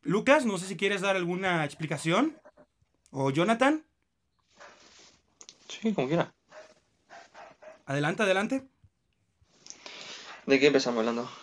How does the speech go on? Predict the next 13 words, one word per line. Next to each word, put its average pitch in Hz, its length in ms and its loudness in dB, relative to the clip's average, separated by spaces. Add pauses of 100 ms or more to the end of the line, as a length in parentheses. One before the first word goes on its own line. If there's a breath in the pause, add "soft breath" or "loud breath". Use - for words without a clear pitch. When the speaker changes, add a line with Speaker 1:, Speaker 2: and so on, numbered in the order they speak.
(520 loud breath)
Speaker 1:
Sobre 170 340 0
SpaceX, 233 420 0
para 180 180 2
aquellos 180 300 0
que 175 100 -2
no 165 120 0
conozcan 180 640 0
qué 170 140 -4
está 165 180 -4
haciendo 175 480 -2
hoy 151 160 -2
en 143 120 0
día. 180 280 0